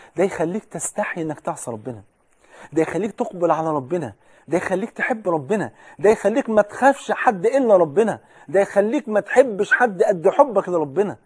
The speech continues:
سبحانه وتعالى. شفت قد إيه ثمرات الإيمان بالله؟ عشان كده بقول ما تستعجلوش. ما أنا كان ممكن من أول حلقة أقول لك: "ودخل ملك الموت وحصل كذا ونزع الروح وطلعت للسماء وهنا اتقفلت وهنا اتفتحت وهنا وهنا"، ونخلص الرحلة كلها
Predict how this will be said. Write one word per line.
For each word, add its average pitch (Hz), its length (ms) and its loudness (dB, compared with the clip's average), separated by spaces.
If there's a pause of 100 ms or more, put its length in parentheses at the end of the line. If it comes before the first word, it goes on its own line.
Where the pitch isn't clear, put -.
(180)
سبحانه - 300 -6
وتعالى. 101 240 -12
شفت - 260 -16
قد 127 180 -12
إيه 170 120 -14 (500)
ثمرات 143 500 -6
الإيمان 147 220 -6
بالله؟ 156 160 -4 (140)
عشان 151 200 -4
كده 233 180 2
بقول 220 180 2
ما 220 120 0
تستعجلوش. 214 800 -4 (420)
ما 196 100 2
أنا 240 100 2
كان 220 160 0
ممكن 247 300 -2
من 240 120 -6
أول 262 240 4
حلقة 226 260 6
أقول 233 180 6
لك: 240 120 4 (260)
"ودخل 214 500 2
ملك 208 320 0
الموت 208 380 -2
وحصل 214 380 -2
كذا 220 280 0
ونزع 208 400 4
الروح 202 320 0
وطلعت 202 380 2
للسماء 214 440 0
وهنا 214 180 0
اتقفلت 214 400 -2
وهنا 214 140 -2
اتفتحت 208 400 -4 (260)
وهنا 220 260 4
وهنا"، 226 300 2 (580)
ونخلص 220 480 -2
الرحلة 190 240 -6
كلها 185 260 -2